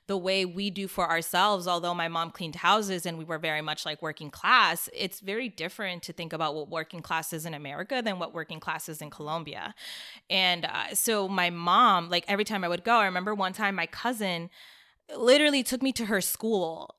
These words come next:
as, like, a show and tell kind of day and, like, sat me at the front of the class, and all the kids were just asking me all of these questions. And I'm like, at that moment, like, now I understand. I was like, "I really hope I represented," because I,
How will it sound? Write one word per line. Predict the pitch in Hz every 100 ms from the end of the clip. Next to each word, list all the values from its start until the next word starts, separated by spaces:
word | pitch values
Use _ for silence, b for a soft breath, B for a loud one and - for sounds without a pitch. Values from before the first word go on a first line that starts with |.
| _
as, | 196 196
like, | 190 185
a |
show | 185 - 196
and | 190 185
tell | 185 220
kind | - 165
of | 165
day | - - -
and, | 202 208
like, | 202
sat | - 208 208
me | 233 233
at |
the | 220
front | - 202
of | 196
the | 185
class, | 196 175 208
and | 196 -
all | 202 214
the | 220
kids | 214 220 190 196
were |
just | 185 175 -
asking | 190 185 202
me | 190 -
all | 226 220
of | 220
these | 190 196
questions. | - 202 - - 220 220
And | 247
I'm | 294
like, | 349 294 B B B B -
at | 285
that | 349 381
moment, | 285 254 330 403
like, | 320 254
now | 254 277
I | 349 427
understand. | 285 302 302 - 208 233
I | 233
was | 233
like, | 220 208 -
"I | 220
really | 247 233 330 403
hope | 262 220 214
I | - 185
represented," | 190 190 202 202 196 202 233 262 -
because | 392 427
I, | 359 330